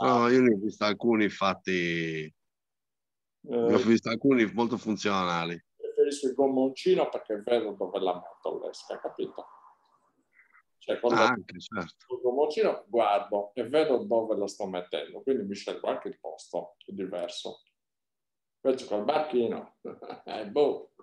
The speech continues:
Speaker 2: ma sì, lascialo lì. Però non vedi dov'è l'esca. Mentre invece col gommoncino non vedi dov'è l'esca. È il kayak, lo stesso.
Speaker 1: Eh, col kayak, certo. Col kayak sì.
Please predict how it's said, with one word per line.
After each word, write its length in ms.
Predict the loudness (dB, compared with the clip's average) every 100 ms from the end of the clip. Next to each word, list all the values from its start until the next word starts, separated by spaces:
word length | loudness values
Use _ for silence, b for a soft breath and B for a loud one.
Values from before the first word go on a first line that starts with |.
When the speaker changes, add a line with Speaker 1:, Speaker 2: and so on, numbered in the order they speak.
| -12
Speaker 2:
ma 220 | -10 -10
sì, 260 | -12 -8
lascialo 600 | -4 -4 -4 -4 -4 -6 -10
lì. 100 | -20 -20 _ _ _ _ 0
Però 140 | 2
non 280 | 2 0 0
vedi 340 | 2 0 0 -6
dov'è 400 | -8 -8 -10 -10
l'esca. 680 | -14 -16 -10 -4 -2 -2 -8 _ _ _ _ _ _ _
Mentre 200 | -10 0
invece 220 | 0 0 -4
col 160 | -6
gommoncino 440 | -4 -4 -2 0 0
non 200 | 0 0
vedi 240 | -2 -2
dov'è 260 | -6 -6 -8
l'esca. 580 | -8 -10 -10 -12 -12 _ _ _ _ _
È 100 | -14
il 100 | -10
kayak, 800 | -2 0 0 -2 -8 -14 -20 _ _ -16
lo 120 | -14
stesso. 640 | -6 -2 -2 -4 -12 -18 _ _ _ _ _ _ _
Speaker 1:
Eh, 160 | -4 -2
col 240 | 0 -2 0
kayak, 560 | 4 4 4 0 -8 -12
certo. 480 | -2 0 0 -4 -20 _
Col 220 | -14 -8 -2
kayak 460 | 4 6 6 2
sì. 280 | 0 2 2